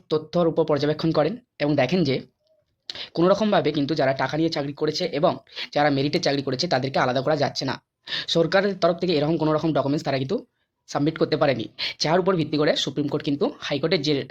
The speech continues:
রায়, সেই রায়টাকেই বহাল রাখলো। অতএব ছাব্বিশ হাজার যে চাকরি প্রার্থী, তাদের কিন্তু চাকরি চলে গেল। এখানে নতুন করে একটি নিয়োগ করার সিদ্ধান্ত নিয়েছে সুপ্রিম কোর্ট,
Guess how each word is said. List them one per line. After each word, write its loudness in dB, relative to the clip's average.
রায়, 2
সেই -4
রায়টাকেই 0
বহাল 0
রাখলো। -4
অতএব 2
ছাব্বিশ -2
হাজার 2
যে -2
চাকরি -2
প্রার্থী, 0
তাদের 0
কিন্তু -2
চাকরি -2
চলে -2
গেল। -6
এখানে 2
নতুন 0
করে 2
একটি -2
নিয়োগ 2
করার 2
সিদ্ধান্ত -2
নিয়েছে -2
সুপ্রিম -2
কোর্ট, -2